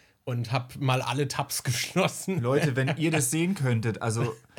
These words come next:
Speaker 2: be-, äh, ansonsten waren hier so viele Tabs, dass man maximal die ersten drei Buchstaben von dem, was im Tab steht, oben lesen konnte. Und jetzt sind hier nur drei Tabs offen. Und ich kann, und ich kann bei jedem Tab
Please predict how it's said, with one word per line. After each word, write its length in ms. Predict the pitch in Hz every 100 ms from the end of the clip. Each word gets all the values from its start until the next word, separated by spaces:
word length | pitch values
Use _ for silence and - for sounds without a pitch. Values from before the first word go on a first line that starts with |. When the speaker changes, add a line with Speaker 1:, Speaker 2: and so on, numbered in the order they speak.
| - - -
Speaker 2:
be-, 200 | 147 143
äh, 100 | 147
ansonsten 580 | 143 127 143 185 - 139
waren 140 | 135 143
hier 100 | 135
so 220 | 117 180
viele 320 | 208 180 175
Tabs, 380 | 170 143 170 -
dass 220 | 131 127
man 160 | 135 123
maximal 600 | 135 - - 170 143 147
die 220 | 135 143
ersten 300 | 160 - 160
drei 260 | 127 127 135
Buchstaben 640 | 127 180 - - 110 110
von 220 | 113 117 107
dem, 180 | 131
was 160 | 135 127
im 140 | 120
Tab 240 | 120 139 -
steht, 300 | - 131 123
oben 200 | 117 120
lesen 280 | 120 156 127
konnte. 340 | 120 107 139
Und 100 | 117
jetzt 200 | 123 123
sind 100 | 143
hier 120 | 135
nur 120 | 117
drei 240 | 107 117 131
Tabs 340 | - 156 - -
offen. 420 | 98 - 95 - - 135
Und 140 | 113
ich 140 | 123
kann, 260 | - 160 123 247 - -
und 200 | - 131
ich 100 | 123
kann 180 | 147 143
bei 80 | 123
jedem 460 | 117 135 185 180
Tab 360 | 175 147 147 -